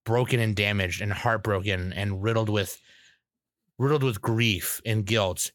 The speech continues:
and him trying to overcome that by him fucking self. That's what it's about. And if you can't fucking see that, then you can't probably, you can't,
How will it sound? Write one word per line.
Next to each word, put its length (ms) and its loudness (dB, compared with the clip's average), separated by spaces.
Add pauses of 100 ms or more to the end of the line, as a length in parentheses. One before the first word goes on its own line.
(300)
and 100 0
him 240 0
trying 220 0
to 200 0 (200)
overcome 500 -2
that 220 0 (180)
by 240 2
him 320 0
fucking 340 0
self. 480 -4 (500)
That's 200 0
what 100 2
it's 120 0
about. 380 0 (540)
And 100 -2
if 80 -2
you 80 0
can't 280 0
fucking 260 0
see 220 2
that, 360 0 (340)
then 360 2
you 140 -2
can't 320 2
probably, 260 2
you 80 0
can't, 280 0